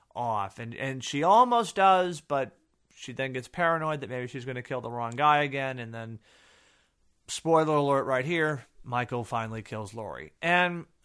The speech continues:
you know, it's a really down moment for the movie, uh, a-, and it's, as much as it is, as it is a highlight, seeing the return of Laurie Strode and kind of, again,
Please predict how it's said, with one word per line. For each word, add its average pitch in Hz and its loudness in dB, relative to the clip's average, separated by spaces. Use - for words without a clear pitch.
you 175 -6
know, 165 2
it's 190 0
a 190 2
really 226 4
down 135 4
moment 120 -6
for 143 -10
the 127 -4
movie, 123 -6
uh, 123 -4
a-, - -2
and 147 0
it's, - -6
as 139 -2
much 208 8
as 190 -4
it 185 4
is, 160 0
as 139 0
it 127 -2
is 117 -2
a 113 -2
highlight, 113 2
seeing 113 -6
the 107 -8
return 110 -6
of 104 -10
Laurie 113 -4
Strode 147 4
and 131 -4
kind 131 -4
of, 117 -6
again, 120 -4